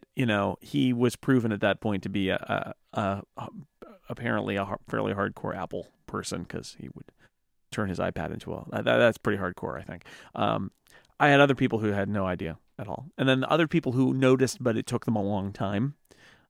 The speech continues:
Um, and I, you know, I don't know how different people process people wearing watches. And it's also like,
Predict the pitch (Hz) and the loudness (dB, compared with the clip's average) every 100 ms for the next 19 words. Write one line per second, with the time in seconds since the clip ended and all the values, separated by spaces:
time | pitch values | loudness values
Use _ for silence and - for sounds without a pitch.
0 | - 95 92 92 95 - _ _ - 147 | -4 0 0 -2 -6 -10 _ _ -2 2
1 | 180 - 285 294 185 - 208 180 151 147 | 2 2 -2 0 2 4 6 6 6 6
2 | 131 135 127 123 117 113 120 113 - 110 | 4 2 0 -2 -2 -2 2 2 2 -2
3 | - 113 104 107 104 104 98 101 107 104 | -4 -8 -4 -2 0 0 -2 0 0 0
4 | 110 107 117 - 107 107 | -2 0 2 2 2 0